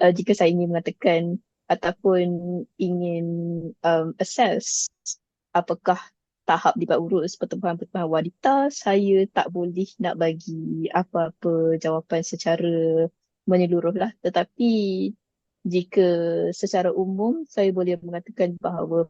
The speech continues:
pemerhatian dan pengalaman saya, um, sambutan terhadap libat urus pertubuhan-pertubuhan O K U ni memang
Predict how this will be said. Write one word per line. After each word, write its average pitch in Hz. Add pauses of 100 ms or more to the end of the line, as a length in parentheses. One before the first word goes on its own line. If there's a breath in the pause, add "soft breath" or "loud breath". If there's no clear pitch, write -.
pemerhatian 170
dan -
pengalaman 160
saya, 220 (1200)
um, 180
sambutan 190
terhadap 170
libat 180
urus 175
pertubuhan-pertubuhan 180 (560)
O 180
K - (160)
U 240
ni 262
memang 202